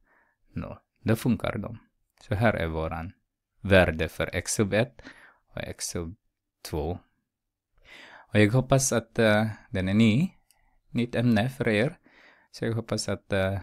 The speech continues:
det kommer att lösna någon gång. Och, eh, lycka till. Som sagt, jag kommer att lösa alla uppgifterna i boken. Men lösa dem först. Om det fastnar, ni, om ni fastnar någon annanstans,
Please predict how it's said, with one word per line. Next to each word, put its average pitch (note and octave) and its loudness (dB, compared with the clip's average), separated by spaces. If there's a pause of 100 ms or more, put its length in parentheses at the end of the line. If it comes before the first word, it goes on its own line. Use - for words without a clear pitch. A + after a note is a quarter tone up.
det G#2 -8
kommer F#2+ 0
att F2+ 0
lösna F2+ -2
någon F2 -6
gång. E2+ -6 (140)
Och, - -6
eh, F2 -4 (180)
lycka F#2 -6
till. F#2+ -2 (880)
Som F#2 -4
sagt, G#2+ 2
jag G2+ 0
kommer G#2+ 0
att G2 2
lösa G2 0
alla A#2+ 4
uppgifterna G#2 2
i F#2 0
boken. G2 0 (240)
Men F#2+ 2 (140)
lösa F2+ -2
dem G#2+ -2
först. - 0 (300)
Om F2 -4
det - -4
fastnar, A#2 2
ni, A2 -4
om G2 -4
ni G2 -4
fastnar - -4
någon D#2+ -8
annanstans, A#2+ -2